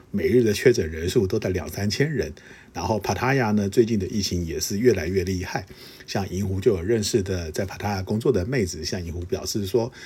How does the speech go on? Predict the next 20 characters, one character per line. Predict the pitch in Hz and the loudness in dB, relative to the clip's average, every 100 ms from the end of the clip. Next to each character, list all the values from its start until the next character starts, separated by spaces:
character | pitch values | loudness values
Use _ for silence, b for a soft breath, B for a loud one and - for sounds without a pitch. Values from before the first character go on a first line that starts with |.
| B B | B B
他 | - | -6
们 | 90 92 | -4 -2
的 | |
邻 | 85 87 90 | -4 -2 -2
居、 | 107 170 175 175 | 0 2 4 2
他 | 175 - 104 | 0 -4 -4
的 | 95 87 80 - | -2 -4 -6 -8
好 | - | -4
姐 | 107 107 | 2 2
妹 | - 127 | 2 0
的 | 98 | 0
朋 | - 90 120 | -2 -2 0
友 | 143 78 - | 0 -2 -6
都 | - 92 | -4 -4
有 | - | -4
确 | - 98 | 0 0
诊 | 80 | 0
的 | 71 | -10
状 | - 104 | -6 -6
况， | 98 101 | -4 -6